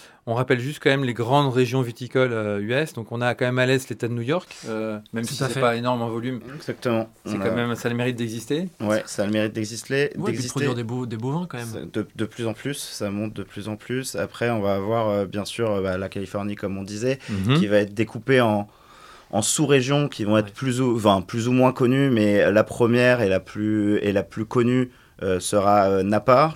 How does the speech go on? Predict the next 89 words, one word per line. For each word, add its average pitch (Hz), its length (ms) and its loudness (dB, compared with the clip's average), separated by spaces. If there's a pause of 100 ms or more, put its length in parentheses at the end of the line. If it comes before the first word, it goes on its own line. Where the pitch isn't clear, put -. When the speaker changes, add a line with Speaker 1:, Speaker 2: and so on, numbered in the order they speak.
(120)
Speaker 3:
Derrière, 117 360 6
on 117 80 4
va 110 160 6
avoir, 117 300 6
euh, 104 100 6
qui - 140 -2
a 101 60 2
suivi 110 280 -4
la 104 100 4
Sonoma 110 360 0
Valley, 120 340 4 (460)
Speaker 2:
Qui 135 60 -8
est - 20 -8
dans 120 80 -8
le 117 80 -6
Speaker 3:
euh, 107 60 -4
Speaker 2:
prolongement 127 380 -2
au - 20 -6
nord. 131 180 -4 (220)
Speaker 3:
qui - 80 -2
est 107 40 2
dans 104 120 4
le 104 60 -2 (320)
pro-, - 240 -18
prolongement 117 420 0
nord 131 380 8
et 101 80 4
en 98 100 0
fait 113 380 2
qui - 160 -10
va 104 180 6
être, 104 180 0
qui - 140 2
est, 98 100 4
qui - 120 0
est 98 40 6
en 92 120 2
fait, - 200 -2
euh, 92 120 2
qui - 160 -4
a, 87 100 0
qui 101 140 2
a 104 40 8
même 117 200 6
une 107 100 6
région, 120 540 4
euh, 92 80 0
il - 20 0
y 95 60 0
a - 20 0
même 107 120 4
une 104 100 2
région 104 300 0
viticole 104 340 -2
qui - 60 -10
s'appelle 87 200 -6
Car-, - 300 -4
Carneros 104 480 2
qui, 87 340 -6
qui, 87 220 -10
qui, 90 300 -8
qui - 200 -6
est - 120 -6
entre 117 280 2
les 107 100 2
deux, 110 200 -2
donc, 95 240 -8
euh, 87 160 -6
qui 117 160 -10
Speaker 1:
Mhm. 85 40 -6
Speaker 3:
va 90 60 -4
être, 90 160 -8
euh, 87 120 -6
qui, - 120 -14
Speaker 1:
Donc 120 100 -6
là, 160 80 0
Speaker 3:
qui 120 120 -8
va 85 80 -2
Speaker 1:
Sonoma, 151 240 2
c'est - 140 0
coincé 139 280 -4
entre 143 240 -2
l'océan 131 380 0
Pacifique 131 440 -8
et 123 160 -2
la 117 140 -4
Napa 120 240 0
Valley, 123 220 -2
quoi. 104 160 -8